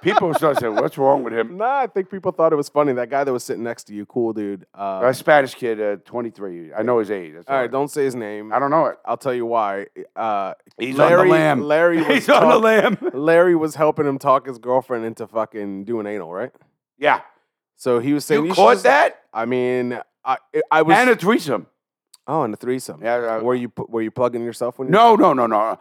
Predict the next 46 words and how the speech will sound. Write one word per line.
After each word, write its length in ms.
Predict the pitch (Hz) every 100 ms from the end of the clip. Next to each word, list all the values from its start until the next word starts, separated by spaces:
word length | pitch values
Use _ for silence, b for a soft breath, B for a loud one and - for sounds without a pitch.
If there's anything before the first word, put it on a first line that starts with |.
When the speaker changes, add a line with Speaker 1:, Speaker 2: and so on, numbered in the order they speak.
| b
Speaker 1:
Listen. 320 | 185 196 117 98
Speaker 2:
A 100 | 151
threesome, 420 | 170 226 175 127
but 80 | 135
not 160 | 143
with 140 | 127 120
you. 200 | 92 -
Speaker 1:
Listen, 260 | 135 127 117 -
I, 320 | 123 160 165 _ 113 98
people 220 | 175 180 165
don't 220 | 143 123
know 180 | 117 110
this. 120 | 98
I'll 120 | 110
say 240 | 117 123 110
it 60 | 98
right 160 | 104
here 140 | 101 95
online. 440 | 92 95 90 95 -
I 140 | 127
have 200 | 143 131
a 60 | 120
new 180 | 117
thing. 240 | 104 110 104
I'm 180 | 113 120
gonna 220 | 113 117
go, 320 | 110 110 104 - _ -
uh, 140 | 90 -
I'm, 200 | 107 - -
I'm 180 | 110 113
gonna 180 | 117
go 120 | 113 107
monogamous 600 | 104 110 120 120 120 104
and 120 | 104
no 140 | 110
sex 420 | 113 - 101 - -
for 140 | 92
the 80 | 92
next 300 | 101 - -
six 220 | 92 _
months. 280 | 87 69 _ _ _ _ _ _ -
Nothing. 400 | 147 - 90 - _ _
No 400 | 98 92 87 - _
sex, 440 | 143 147 147 - -
drugs, 460 | 135 131 120 _ _ _ _ _ -
cigars, 640 | 131 151 156 147 139 -